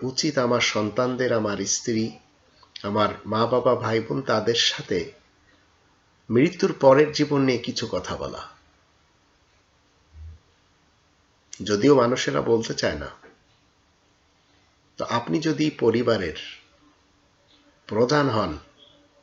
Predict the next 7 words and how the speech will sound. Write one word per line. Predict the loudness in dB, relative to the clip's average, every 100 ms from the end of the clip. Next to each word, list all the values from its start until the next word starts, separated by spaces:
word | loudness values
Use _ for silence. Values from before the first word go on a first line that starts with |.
| _ _ _ _ -20 -20 -20 -20 -14
আর | -8
কোরআন | -8 -4 0 0
থেকে | 0 0 2
আপনার | 2 0 -2
যদি | 0 -2 -2
জানা | -2 -2 -2
থাকে | -2 -6 -6 -8 -10